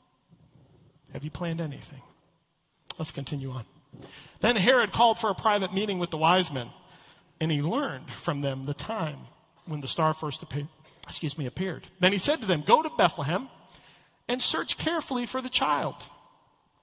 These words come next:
And when you find him, come back and tell me so that I can go and worship him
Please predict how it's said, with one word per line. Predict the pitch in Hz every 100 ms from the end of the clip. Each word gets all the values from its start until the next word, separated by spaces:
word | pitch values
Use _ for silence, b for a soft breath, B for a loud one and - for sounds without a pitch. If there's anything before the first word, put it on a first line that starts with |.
| -
And | 135
when | 170
you |
find | 180 208 269 226
him, | 123 104 - _ b b b b
come | - 269 269
back | 226 214
and | 175
tell | - 226 180
me | 120 117 - _ _ b b b b
so | -
that | 135
I | 143 185
can | - 190
go | 170 139 127 143
and | 131
worship | 127 143 - 156
him | - 151 131 131